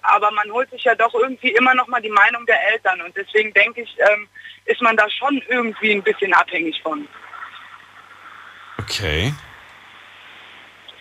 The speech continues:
Speaker 1: Wie gesagt, nicht, ich meine nicht die, äh, Entscheidungen meiner Eltern, sondern eigentlich eher die Meinung meiner Eltern oder auch ganz viele andere Dinge.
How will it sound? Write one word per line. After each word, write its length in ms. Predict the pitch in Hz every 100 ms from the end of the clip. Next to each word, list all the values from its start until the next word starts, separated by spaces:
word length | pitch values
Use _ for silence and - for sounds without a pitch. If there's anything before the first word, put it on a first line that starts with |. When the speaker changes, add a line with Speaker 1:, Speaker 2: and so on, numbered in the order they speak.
| -
Speaker 1:
Wie 80 | 254
gesagt, 320 | 285 269 -
nicht, 160 | 294 - _ _
ich 100 | -
meine 280 | 240 233 240
nicht 240 | 240 285 -
die, 140 | 254 240
äh, 380 | 190 202 208 196 -
Entscheidungen 560 | 202 - 214 247 254 220
meiner 260 | 185 208 240 226
Eltern, 260 | - 269 262
sondern 240 | 240 233 226
eigentlich 400 | 196 226 240 233
eher 180 | - 226
die 120 | 208
Meinung 520 | 208 196 220 226 185 175 _ _ _ _ _
meiner 360 | - 170 175 -
Eltern 400 | 170 175 165 165
oder 240 | 170 180
auch 120 | 160 -
ganz 200 | 226 233
viele 240 | 269 233
andere 380 | 175 233 254 214
Dinge. 360 | 196 190 175